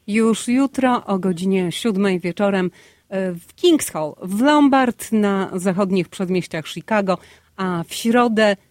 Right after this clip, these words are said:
na północy Chicago, w siedzibie Polish National Alliance. Tu mieści się także nasze radio, tu mieści się także ekipa Dziennika Związkowego. Dziękuję ci bardzo, Renato, za, y,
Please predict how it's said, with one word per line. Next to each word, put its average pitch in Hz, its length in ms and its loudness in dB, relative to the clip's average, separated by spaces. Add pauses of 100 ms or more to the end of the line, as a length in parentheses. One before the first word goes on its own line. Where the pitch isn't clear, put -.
(220)
na 247 220 4
północy 269 540 2
Chicago, 170 640 -4
w - 60 -20
siedzibie 220 500 0
Polish 254 580 -2 (120)
National 196 560 -2
Alliance. 175 680 -2
Tu 180 160 -2
mieści 175 320 -2
się 160 100 -12
także 160 300 -4
nasze 180 320 -2
radio, 165 300 -2
tu - 140 -6
mieści 156 280 -4
się 143 120 -12
także 151 340 -6 (300)
ekipa 160 560 -6
Dziennika 175 480 0
Związkowego. 151 600 -4 (640)
Dziękuję 240 340 2
ci 262 120 -2
bardzo, 226 580 2
Renato, 208 680 2
za, 185 500 0 (480)
y, 170 40 -6